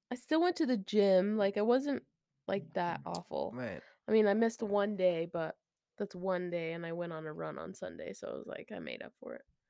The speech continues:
Speaker 2: You can fight through the sickness.
Speaker 1: Mm-hmm.
Speaker 2: A lot of people can't.
Speaker 1: Yeah.
Speaker 2: Which is
Speaker 1: So
Speaker 2: wise. You know, it's not necessary to fight through sickness, but it does a trick for me.
Speaker 1: Yeah.
Speaker 2: But I
Speaker 1: It
Speaker 2: don't think everyone should.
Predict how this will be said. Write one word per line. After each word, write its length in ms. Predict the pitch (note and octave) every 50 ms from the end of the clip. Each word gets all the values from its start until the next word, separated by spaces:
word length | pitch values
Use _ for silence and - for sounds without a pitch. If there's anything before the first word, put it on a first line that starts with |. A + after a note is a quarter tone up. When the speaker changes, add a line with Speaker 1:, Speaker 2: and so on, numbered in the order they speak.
| _ _ _ _ _ _ _ _ _ _ _ _ _ _ _
Speaker 2:
You 100 | A2+ G#2
can 160 | - A2+ G#2+
fight 220 | G#2+ A2+ A2+ A2+
through 140 | - B2 A#2+
the 60 | A#2+
sickness. 440 | A#2 - C3 C3 - _ - - G#2+ - _ _ _ -
Speaker 1:
Mm-hmm. 300 | A3+ B3 B3 A#3+ A#3 A#3 A#3+ A#3 _ _
Speaker 2:
A 40 | G#2+
lot 120 | G#2+ A2
of 80 | - -
people 220 | - G#3+ D#3 B2+ - -
can't. 240 | A2 - G2+ - - _ _ - - - _ _ _ _ _ _ _ _ _ _ -
Speaker 1:
Yeah. 240 | A3 F#3+ E3+ - F#3+ - _ _ _ _ _ _ _ _ _ _ _ _ _ _ _ _ _ _ _ _ _ _ _ _ _
Speaker 2:
Which 160 | D#3 - -
is 60 | E3+
Speaker 1:
So 140 | D#3 F#3+ F3
Speaker 2:
wise. 520 | A2+ G2+ F#2+ F#2 F#2+ G#2+ - - - - _ C#3 _ -
You 140 | G#2+ A#2
know, 160 | A2 G2 G2 A2+
it's 160 | C#3 - -
not 160 | D#3 A#2+ -
necessary 460 | F#2+ G2 - - - - G2+ F2+ F#2 F#2+
to 80 | F#2+
fight 260 | - _ F#2+ F#2 F#2 -
through 160 | _ - A2+
sickness, 520 | - - F#2 F#2+ - - G2+ G#2 A2 - _ _
but 160 | - F2 D2+
it 140 | D#2+ G2 - _ _ _ _ _
does 200 | - A2+ G2+ G#2
a 40 | B2+
trick 240 | - - A2 G#2 - _
for 80 | _ G#2
me. 240 | G2+ G2 G2 G#2+ G#2+ - _ _ _ _ _ _ _ _ _ _ _ _ _ _ _ _ _ _ _ -
Speaker 1:
Yeah. 400 | A3+ A3 G#3+ G3 F#3 - - G3+ - _ _ _ _ _ _ _ _ _ _ _ _
Speaker 2:
But 80 | G#2+
I 80 | G2+ G2+
Speaker 1:
It 40 | G2
Speaker 2:
don't 140 | G2 G2 -
think 180 | G2 G2+ G2+
everyone 360 | G2+ F#2+ G2 G2+ G#2 G#2 G#2
should. 180 | G#2+ - -